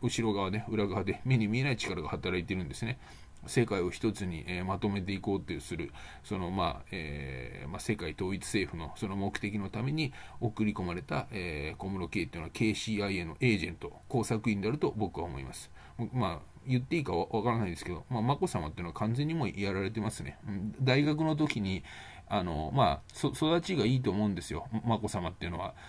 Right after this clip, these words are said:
あの、皇室に、あの、いてね。うん、で、そんなね、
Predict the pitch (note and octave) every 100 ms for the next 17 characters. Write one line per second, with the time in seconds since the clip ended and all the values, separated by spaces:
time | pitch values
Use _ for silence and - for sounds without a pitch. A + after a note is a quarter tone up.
0 | - - F#2 F#2 - G#3 G3 - G3+ G2
1 | - G2 F2+ F2+ F#2 - - G2+ C3+ -
2 | G#2 F#2 G#2 F#2+ G2 - - - - -
3 | - - - - - - - - A2+ A2
4 | G#2+ D#2